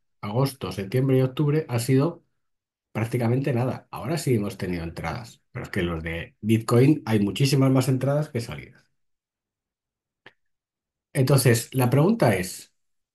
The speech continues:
¿va a tener mejor desempeño Ethereum que Bitcoin? Porque de momento no lo tiene. Con lo cual, nos guste o no nos guste,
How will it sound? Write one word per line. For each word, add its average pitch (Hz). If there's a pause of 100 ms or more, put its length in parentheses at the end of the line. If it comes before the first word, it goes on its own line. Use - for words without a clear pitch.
(500)
¿va 147
a 170
tener 151
mejor 123
desempeño 107
Ethereum 104
que 95
Bitcoin? 165 (760)
Porque - (180)
de 113
momento 170
no 120
lo 165
tiene. -
Con 98
lo 104
cual, 120 (360)
nos 107
guste 147
o 104
no 127
nos 135
guste, 185